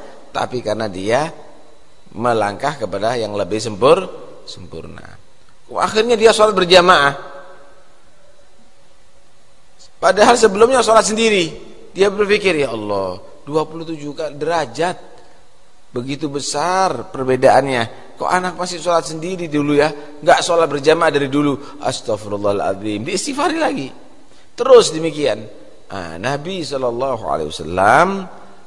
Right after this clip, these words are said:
beristighfar kepada Allah bukan karena dosa atau kesalahan yang ia lakukan, tapi peningkatan kesempurnaan yang ada pada diri Rasulullah semakin banyak,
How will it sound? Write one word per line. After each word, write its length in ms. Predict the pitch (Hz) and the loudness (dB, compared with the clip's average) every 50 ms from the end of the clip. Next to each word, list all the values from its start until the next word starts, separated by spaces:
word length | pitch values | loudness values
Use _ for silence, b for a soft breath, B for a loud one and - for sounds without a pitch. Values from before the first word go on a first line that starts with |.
| - | -18
beristighfar 960 | - 139 165 165 175 165 175 156 - - 175 170 160 - 165 175 165 156 143 | -2 0 0 0 2 0 -4 -4 -4 -4 -4 -4 -4 -2 0 0 0 0 0
kepada 320 | 151 156 143 147 143 127 98 | -4 -4 -4 -2 -2 -2 -2
Allah 320 | 117 139 156 170 165 156 | -2 -2 -2 -2 -2 -2
bukan 400 | 151 147 143 131 - 147 139 139 | -4 -10 -8 -4 -4 -4 -4 -4
karena 560 | 131 - 143 135 135 143 143 143 135 127 120 | -4 -4 -4 -4 -4 -6 -6 -6 -4 -4 -4
dosa 580 | 110 101 107 143 175 185 156 - - 151 110 85 120 | -6 -6 -6 -6 -6 -6 -6 -6 -4 -4 -2 -2 -4
atau 160 | 117 127 123 | -4 -6 -6
kesalahan 500 | 110 120 117 - 135 135 131 127 120 117 | -6 -6 -6 -6 -4 -4 -4 -4 -4 -8
yang 80 | 117 110 | -10 -10
ia 180 | 113 113 117 107 | -6 -4 -4 -2
lakukan, 560 | 104 98 95 - 165 190 190 226 214 208 202 202 B B B B B - | -2 -4 -4 -6 -8 0 2 4 4 4 4 0 B B B B B -10
tapi 260 | - 110 - - 143 131 | -8 -8 -6 -6 -8 -8
peningkatan 960 | - - 127 127 127 123 127 123 120 117 107 - 120 127 127 127 - 113 113 113 | -4 -4 -4 -2 -2 -4 -4 -4 -6 -8 -6 -2 -2 -2 -2 -2 -4 -6 -6 -6
kesempurnaan 960 | - 113 110 - 107 104 95 78 107 107 107 113 123 127 110 92 101 104 98 98 | -8 -10 -8 -8 -8 -10 -8 -6 -6 -6 -6 -4 -4 -4 -4 -4 -4 -6 -6 -4
yang 240 | 98 98 95 98 92 - - | -4 -4 -4 -6 -10 -8 -4
ada 320 | 120 147 139 127 127 120 | -4 -4 -2 -2 -4 -4
pada 320 | - 107 101 98 101 98 95 | -4 -6 -4 -4 -4 -4 -4
diri 240 | 101 101 101 101 | -6 -6 -4 -4
Rasulullah 800 | 95 92 - 113 95 95 90 90 117 147 175 170 - - - - | -6 -6 -6 -8 -10 -8 -2 2 4 4 4 2 -2 -10 -16 -16
semakin 880 | - - - 147 135 127 123 127 120 113 - - 147 143 113 98 90 85 | -14 -10 -8 -8 -8 -6 -6 -6 -6 -6 -10 -6 -6 -6 -4 -6 -6 -6
banyak, 360 | 82 101 110 120 123 113 - | -4 -2 -2 -2 -2 -4 -6